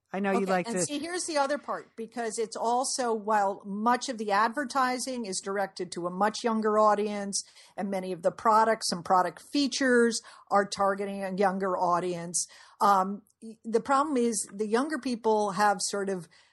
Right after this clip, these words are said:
Speaker 2: they have some problems 'cause they, they're, they have the burden of student debt.
Speaker 1: <laughs>
Speaker 2: And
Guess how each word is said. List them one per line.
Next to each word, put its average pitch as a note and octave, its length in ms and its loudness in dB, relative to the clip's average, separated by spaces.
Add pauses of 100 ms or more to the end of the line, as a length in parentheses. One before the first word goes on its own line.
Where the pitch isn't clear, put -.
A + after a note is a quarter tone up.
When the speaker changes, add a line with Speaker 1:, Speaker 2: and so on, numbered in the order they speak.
(140)
Speaker 2:
they B3 140 6
have D4 140 2
some A3+ 200 -4
problems - 440 -6
'cause G#3+ 180 0
they, A3+ 220 4
they're, A3 280 2
they G#3+ 160 0
have A3 180 0
the G3 80 -2
burden A#3+ 480 2
of F3+ 140 -8
student A3+ 400 -4
debt. E3 340 0
Speaker 1:
<laughs> - 40 -20 (420)
Speaker 2:
And A3 160 2